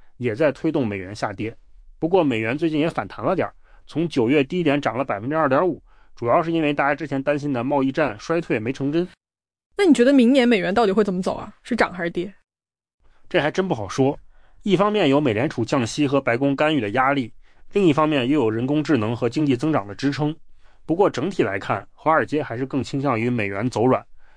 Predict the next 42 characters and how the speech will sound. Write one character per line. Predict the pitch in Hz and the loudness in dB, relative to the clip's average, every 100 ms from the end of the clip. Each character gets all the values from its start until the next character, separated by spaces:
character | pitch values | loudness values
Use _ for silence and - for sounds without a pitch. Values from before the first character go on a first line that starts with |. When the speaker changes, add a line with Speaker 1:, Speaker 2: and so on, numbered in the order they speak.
| - | -12
Speaker 1:
毕 | - 185 | -4 0
竟 | 185 269 | 2 2
现 | 160 | 2
在 | 147 | 2
的 | 135 | 2
大 | 131 | -2
环 | 110 135 | -2 -4
境 | 139 | -4
摆 | 104 | -6
在 | 104 | -6
那 | 110 | -4
儿， | 110 - - - - | -4 -6 -20 -20 -4
美 | 120 | 0
联 | 117 160 | 2 0
储 | 175 113 | 0 -2
的 | |
宽 | 107 160 | 0 0
松 | 165 170 | 0 0
政 | 151 | 0
策 | 117 135 | 0 -2
一 | 160 | -2
时 | 143 | 0
半 | 170 131 | 0 0
会 | |
儿 | 160 | -2
改 | 107 104 | -4 -2
不 | 156 | 0
了， | 98 - - - - - | -2 -6 -20 -20 -20 -2
欧 | 180 190 | 2 4
洲 | 196 | 4
那 | 170 | 4
边 | 139 160 | 2 2
又 | |
在 | 143 | 2
收 | 110 180 180 | 2 4 2
紧， | 131 - - - _ - | 0 -12 -20 -20 _ -4
美 | 120 | 0
元 | 113 147 | 2 2
想 | 151 110 | 0 -2
涨 | 98 139 | -4 -4
起 | 147 | -4
来 | 101 98 | -6 -10